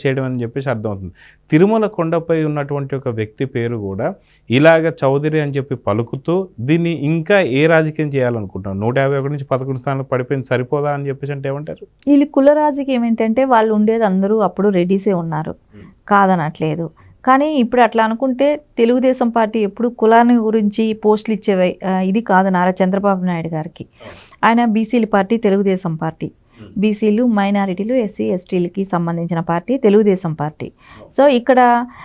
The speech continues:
Speaker 2: ఎ-, ఎక్కడో ఒక మోతాదు అంటే వాళ్ళకు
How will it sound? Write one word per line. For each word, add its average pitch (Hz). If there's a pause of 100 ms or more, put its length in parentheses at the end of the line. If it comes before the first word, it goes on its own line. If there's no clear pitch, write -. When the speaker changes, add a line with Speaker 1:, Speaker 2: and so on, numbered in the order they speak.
Speaker 2:
ఎ-, 226
ఎక్కడో 285 (200)
ఒక 226
మోతాదు 254
అంటే 262 (100)
వాళ్ళకు 220